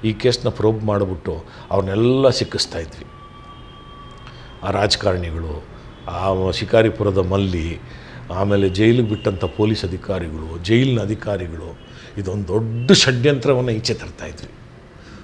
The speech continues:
ದುರಂತ ಏನು ಅಂದರೆ ಕೊತ್ವಾಲ ನಮಗೆ ಹೆಣವಾಗೂ ಸಿಕ್ಕಲಿಲ್ಲ,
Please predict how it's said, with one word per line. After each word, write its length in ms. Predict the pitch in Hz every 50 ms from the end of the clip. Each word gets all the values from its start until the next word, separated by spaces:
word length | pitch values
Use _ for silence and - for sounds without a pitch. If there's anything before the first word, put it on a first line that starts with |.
| - - 117 113
ದುರಂತ 340 | 131 131 143 143 139 117
ಏನು 340 | 139 127 120 120 117 117 110
ಅಂದರೆ 440 | 107 104 113 117 - - 87 95 - - - - - -
ಕೊತ್ವಾಲ 440 | - 113 110 - - 123 123 120 113
ನಮಗೆ 380 | 104 101 95 98 101 101 104 - 65 73 90 - - - - - - - -
ಹೆಣವಾಗೂ 500 | - 101 120 131 143 147 147 143 151 156
ಸಿಕ್ಕಲಿಲ್ಲ, 440 | - - 117 - - 101 82 73